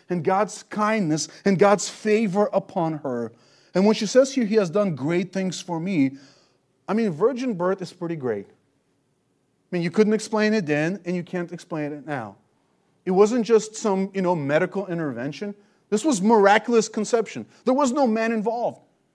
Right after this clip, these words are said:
This is a miracle. It says, "Mighty one, God has done." And it wasn't some kind of a sinful or act on the part of Mary, because she says here, "It was the Lord." And guess what? "Holy is his name." Holy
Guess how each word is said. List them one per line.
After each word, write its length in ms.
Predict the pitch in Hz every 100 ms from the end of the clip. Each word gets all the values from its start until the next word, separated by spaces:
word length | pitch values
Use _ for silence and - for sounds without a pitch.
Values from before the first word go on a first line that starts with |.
| _ _
This 140 | 247 262
is 120 | 285
a 60 | 254
miracle. 320 | 277 311 247
It 40 |
says, 140 | 214 196
"Mighty 440 | 190 185 254 302
one, 260 | 254 180 156
God 340 | 202 269 302 277
has 160 | 196
done." 260 | 147 147 110 - _
And 100 | 240
it 60 | 240
wasn't 260 | 294 320
some 160 | 311 277
kind 200 | 254 240
of 80 | 208
a 80 | 185
sinful 560 | - 240 220 220 196
or 300 | 165 165 160 -
act 400 | 170 196 233 -
on 140 | 185
the 60 | 175
part 280 | 175 185 165
of 60 |
Mary, 460 | 151 143 156 202 254 - -
because 240 | - 226 233
she 100 | 233
says 280 | 208 240 226
here, 240 | 233 226 - _
"It 80 | -
was 200 | 226 226
the 120 | 165 208
Lord." 540 | 190 269 262 143 139 - -
And 120 | 190
guess 200 | 190 202
what? 240 | 226 180 151 -
"Holy 560 | - 247 254 180 117 - _
is 360 | 190 151 120 - _ _
his 240 | 160 123
name." 420 | 131 135 127 107 _ _ _ _ _
Holy 580 | - 240 240 208 131